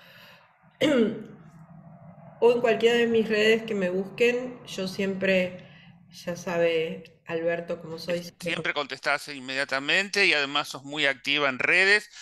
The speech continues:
Speaker 2: Has pasado muchos ejercicios por estos días. Contá un poquito así de qué van esos ejercicios que, que
Speaker 1: Y
Speaker 2: has
Speaker 1: estuve
Speaker 2: compartido
Speaker 1: haciendo,
Speaker 2: últimamente.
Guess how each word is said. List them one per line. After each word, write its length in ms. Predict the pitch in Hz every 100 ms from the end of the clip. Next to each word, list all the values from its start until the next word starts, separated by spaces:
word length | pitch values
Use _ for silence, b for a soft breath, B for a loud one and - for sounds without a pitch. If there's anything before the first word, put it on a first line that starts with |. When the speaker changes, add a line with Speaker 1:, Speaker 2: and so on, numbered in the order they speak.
| B
Speaker 2:
Has 140 | - 208
pasado 380 | 226 - 233 220
muchos 380 | 233 240 214 185
ejercicios 840 | - 165 - - 233 - 143 131
por 180 | 131 135
estos 280 | - 131 135
días. 440 | 139 131 127 -
Contá 400 | 147 156 180 202
un 100 | 202
poquito 460 | 160 - 170 - 147
así 400 | - 147 143 - B B B B
de 160 | 147 143
qué 120 | 165
van 200 | 160 160
esos 260 | 151 139
ejercicios 960 | 139 139 131 - 139 120 135 123 117 -
que, 500 | - 117 117 117 -
que 80 | -
Speaker 1:
Y 140 | 240 226
Speaker 2:
has 0 |
Speaker 1:
estuve 60 |
Speaker 2:
compartido 560 | 226 139 - 294 131 135
Speaker 1:
haciendo, 0 |
Speaker 2:
últimamente. 960 | 135 127 127 123 113 107 104 101 -